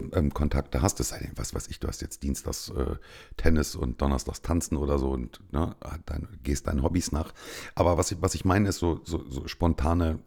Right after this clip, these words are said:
Aktivitäten zum Beispiel, dass man jetzt mitten in der Woche sich irgendwo spontan trifft und dann, ja, mein Gott, dann wird der Abend eben ein bisschen länger und dann, ähm, äh,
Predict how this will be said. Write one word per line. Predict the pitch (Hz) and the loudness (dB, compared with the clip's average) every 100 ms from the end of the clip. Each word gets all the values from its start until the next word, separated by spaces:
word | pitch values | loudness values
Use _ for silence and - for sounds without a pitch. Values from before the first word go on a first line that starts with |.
| - - | -20 -6
Aktivitäten | - - 71 69 71 - 65 | -4 -4 -4 -4 -4 -4 -6
zum | - 73 | -4 -4
Beispiel, | 69 - 71 | -4 -4 -4
dass | 76 | -2
man | 73 73 | -2 -2
jetzt | - | 2
mitten | 85 - | 2 4
in | 85 | 2
der | 80 73 | 2 2
Woche | 78 | 2
sich | 71 - | 0 -2
irgendwo | 76 71 73 71 - - - _ _ - - | -2 -2 0 0 -2 -12 -20 _ _ -16 -8
spontan | - 78 69 76 71 | 4 4 6 4 4
trifft | - 80 - - - - - - | 2 0 0 -16 -18 -16 -18 -2
und | 92 73 | 2 6
dann, | 76 78 - | 6 4 2
ja, | 80 69 78 | 2 4 4
mein | 78 71 | 4 6
Gott, | 82 - | 6 6
dann | 69 | 6
wird | - | 8
der | 76 - | 6 6
Abend | 71 76 - | 4 4 4
eben | 73 | 4
ein | 69 | 4
bisschen | 71 - 67 | 2 2 2
länger | 80 90 85 - | 4 4 2 -2
und | 78 69 | -2 0
dann, | 71 73 76 - 73 | 2 2 2 -2 2
ähm, | 69 67 69 - - - - - - - - | 4 4 2 -4 -12 -14 -14 -18 -18 -20 -16
äh, | - 92 76 | -10 -6 -6